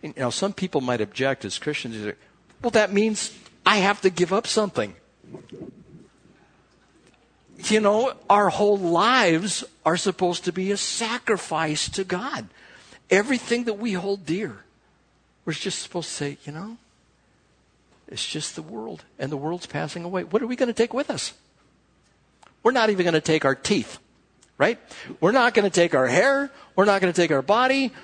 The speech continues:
We're taking nothing. Naked we came into this world,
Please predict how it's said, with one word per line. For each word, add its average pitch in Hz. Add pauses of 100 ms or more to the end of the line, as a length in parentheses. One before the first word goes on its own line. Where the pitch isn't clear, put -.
(140)
We're 294
taking 180
nothing. 135 (580)
Naked 180
we 202
came 214
into 233
this 226
world, 285